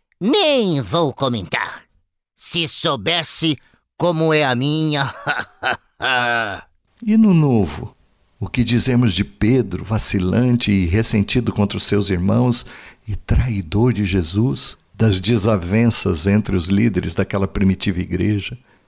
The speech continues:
Speaker 2: E o que dizemos da parte da história da fé cristã pelo mundo? Quantas disputas entre nós, quantos episódios tristes, e nem digo dos deslizes de muitos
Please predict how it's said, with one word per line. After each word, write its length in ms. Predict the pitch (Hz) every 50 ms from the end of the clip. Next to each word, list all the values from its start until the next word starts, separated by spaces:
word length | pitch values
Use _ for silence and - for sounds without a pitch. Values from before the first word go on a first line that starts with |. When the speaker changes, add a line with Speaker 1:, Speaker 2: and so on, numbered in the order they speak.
| _ _ _ _ _ _
Speaker 2:
E 140 | - 92 87
o 20 |
que 140 | - - 110
dizemos 540 | 95 101 104 92 - 107 113 123 120 101 -
da 120 | - 92
parte 440 | - - - 98 104 104 - - 104
da 320 | 87 87 95 92 90 90 90
história 520 | 87 - - - - - 104 104 98 98
da 140 | 95 92 95
fé 240 | - - - 107 101
cristã 480 | - - 95 90 - - - 104 104
pelo 240 | 101 - 104 98 90
mundo? 500 | 87 85 92 104 123 135 113 - 85 - _ _ _ _ _ _ _ _ _ _ _ _
Quantas 400 | - - 107 113 113 120 104 82
disputas 1040 | 85 92 107 101 - - - - - - _ _ - 123 135 139 135 - 98 90 80
entre 320 | 104 101 101 - 95 92 85
nós, 580 | 82 90 95 101 107 107 104 101 98 - -
quantos 460 | - - - 104 101 101 104 95 -
episódios 680 | 110 101 - 110 95 - 104 104 98 - 104 - - -
tristes, 680 | - - - 107 113 113 104 - - 113 - - - - - - - - _ _ -
e 100 | - -
nem 220 | - - 320 302 233
digo 440 | - 98 113 165 175 127 98 95
dos 260 | 90 - 98 95 87 -
deslizes 760 | 85 101 98 92 80 82 95 98 117 131 120 92 95 90
de 100 | 82 95
muitos 760 | 98 95 95 98 107 117 123 127 117 - - 101 - - -